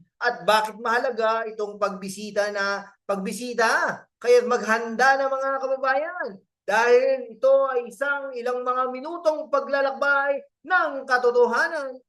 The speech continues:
at talino. Naku, huwag kalimutang i-hit ang subscribe button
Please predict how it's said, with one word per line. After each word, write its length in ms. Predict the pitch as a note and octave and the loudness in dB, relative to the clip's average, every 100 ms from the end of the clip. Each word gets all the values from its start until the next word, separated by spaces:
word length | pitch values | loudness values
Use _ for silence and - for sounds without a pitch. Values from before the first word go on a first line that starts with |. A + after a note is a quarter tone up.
| G#3 | -6
at 240 | A#3+ B3 | -6 -6
talino. 800 | - A3+ A3+ A3 G#3+ C4+ E4+ C#4 G3 | 0 0 0 -6 0 2 2 0 -2
Naku, 880 | G3 G#3+ A#3 B3 B3+ D#4+ G4+ G4 F#4+ F#4+ _ E4 _ _ _ D4+ | -4 -2 0 -2 -4 -12 -12 -16 -16 _ _ -20 _ _ _ 0
huwag 280 | F4+ - | 2 2
kalimutang 600 | C#4 C#4 C4+ C4+ C4+ C4 B3+ | 2 0 0 -4 -4 -6 -10
i-hit 320 | G#3+ C4+ C#4+ | -12 -12 -8
ang 120 | A#3+ G3+ | -8 -10
subscribe 440 | G#3 - B3 A3+ | -16 -10 -4 -4
button 720 | C4 E4 D#4+ C4+ A3+ C4 D#4+ | 0 2 2 0 -4 -6 -8